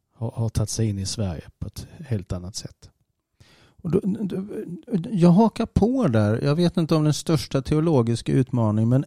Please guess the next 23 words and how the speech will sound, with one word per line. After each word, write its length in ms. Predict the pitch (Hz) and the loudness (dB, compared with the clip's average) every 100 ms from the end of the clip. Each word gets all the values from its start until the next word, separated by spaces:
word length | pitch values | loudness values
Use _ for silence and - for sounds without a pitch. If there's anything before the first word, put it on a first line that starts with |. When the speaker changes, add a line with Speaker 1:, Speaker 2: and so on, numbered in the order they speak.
| _ | _
Speaker 2:
en 320 | 165 202 220 | 4 6 4
teologisk 720 | - 202 214 233 104 101 107 | 2 2 4 6 6 6 2
utmaning 580 | 175 143 - 123 120 123 | 6 4 4 0 2 2
är 80 | 120 | 4
ju 120 | 107 | 4
utifrån 800 | 156 170 170 - - 220 240 165 | 4 2 -2 -2 -2 0 0 0
det 200 | 139 127 | 2 4
du 140 | 117 | 4
säger. 680 | 117 - 147 196 170 87 101 - _ _ _ _ _ _ - | 2 0 0 0 0 0 0 -4 _ _ _ _ _ _ -12
Hur 580 | - - 262 233 104 90 | 2 8 8 8 2 0
förkunnar 1000 | - - 147 - - - 220 220 165 113 | -4 0 0 0 2 4 4 2 0 0
vi 160 | 101 104 | 0 -2
evangelium 1200 | - 139 147 147 127 156 226 175 117 87 85 98 110 _ _ _ _ _ _ _ _ | 2 4 6 4 2 0 0 2 2 0 0 -4 -8 _ _ _ _ _ _ _ _
i 200 | 147 143 | 4 8
en 120 | 156 | 8
tid 440 | 151 - 139 120 117 | 4 2 4 4 4
som 220 | - 147 | 2 4
är 80 | 156 | 4
så 400 | - - 240 165 | 2 2 4 4
förknippad 1080 | - 160 - 185 226 - _ - 120 110 - | 4 0 0 2 2 0 _ 2 4 2 0
med, 580 | 123 113 104 101 98 92 _ _ _ _ _ | 4 6 6 6 4 -2 _ _ _ _ _
eh, 300 | 135 113 107 101 | 2 4 4 2
eh, 420 | 113 110 98 | -2 -4 -2